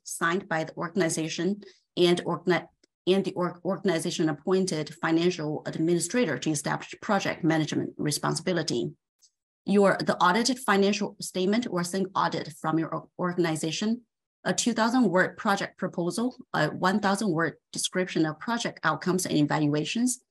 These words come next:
and then of course, project budget and budget narrative. And you can find those templates, um, uh, on the application form if you, uh, click into it. So who should mentor my project? We need to talk about, you know, there'll be mentors. We invite applicants to su-,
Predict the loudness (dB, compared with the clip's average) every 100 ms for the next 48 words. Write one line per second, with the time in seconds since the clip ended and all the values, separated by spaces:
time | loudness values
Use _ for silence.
0 | _ _ 2 4 4 0 -2 -4 -4 -4
1 | -4 -4 -4 -4 0 -2 0 0 0 -2
2 | 0 -2 -2 -6 -10 -12 _ _ _ _
3 | 2 6 6 4 0 2 2 2 -2 -2
4 | -2 -2 -4 -4 -2 0 2 2 0 -6
5 | _ _ _ _ -2 2 2 2 -2 -4
6 | -4 -4 -6 -4 -6 -6 -8 _ _ _
7 | _ -6 0 2 2 2 2 0 -2 -8
8 | -4 -2 -2 -6 -8 -14 _ _ _ _
9 | _ _ 0 4 6 8 8 8 6 2
10 | 0 -2 -2 -4 -2 -6 -4 -2 -2 -2
11 | -4 -2 -4 -4 -2 0 2 2 0 2
12 | 4 4 0 -2 -2 -4 -12 -20 _ 0
13 | 4 4 4 4 2 2 2 2 2 -2
14 | -4 -6